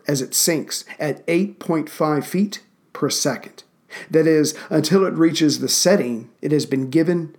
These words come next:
to detonate. And as you can hear from, like, old-time videos, there's a muted thwomp, and then a white ring spreads out from the spot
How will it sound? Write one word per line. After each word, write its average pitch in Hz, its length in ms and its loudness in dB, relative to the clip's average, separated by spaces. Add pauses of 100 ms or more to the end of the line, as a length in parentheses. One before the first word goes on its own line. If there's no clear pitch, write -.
to 147 100 -2
detonate. 131 680 -4 (540)
And 170 400 0
as 170 200 0
you 208 120 4
can 185 160 0
hear 156 240 2
from, 151 180 2
like, 139 280 -2
old-time 156 460 0
videos, 160 520 2 (180)
there's 156 220 4
a 151 80 6
muted 156 420 4 (140)
thwomp, 220 480 6 (640)
and 160 160 0
then 170 300 4
a 160 100 2
white 151 480 2
ring 147 460 2
spreads 151 440 0
out 151 300 0
from 147 140 0
the 135 80 -2
spot - 560 -2